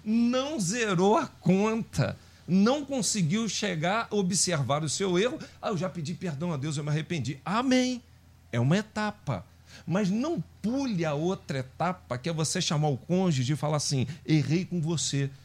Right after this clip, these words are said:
Eu devia aqui tá falando um problema que eu tô vivenciando emocionalmente. Eu falei com sua mãe.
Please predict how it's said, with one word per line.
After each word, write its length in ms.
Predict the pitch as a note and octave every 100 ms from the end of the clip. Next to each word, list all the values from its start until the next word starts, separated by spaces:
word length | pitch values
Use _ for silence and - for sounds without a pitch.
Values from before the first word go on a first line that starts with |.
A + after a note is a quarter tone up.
| - -
Eu 160 | B2+ C3
devia 260 | A#2 A#2 C#3+
aqui 480 | C#3+ D3 D3 B2+ -
tá 180 | C#3
falando 400 | C3+ - A#2+ C#3+ C#3+
um 80 |
problema 500 | - B2+ G#2 C3+ D3+
que 100 | B2+
eu 60 | B2+
tô 140 | B2+
vivenciando 500 | A2+ A#2 C3 - C3+
emocionalmente. 540 | C3+ B2 C#3 B2 C3 C#3+
Eu 60 |
falei 200 | B2+ A#2+
com 60 | A#2+
sua 140 | C3
mãe. 220 | C3 B2+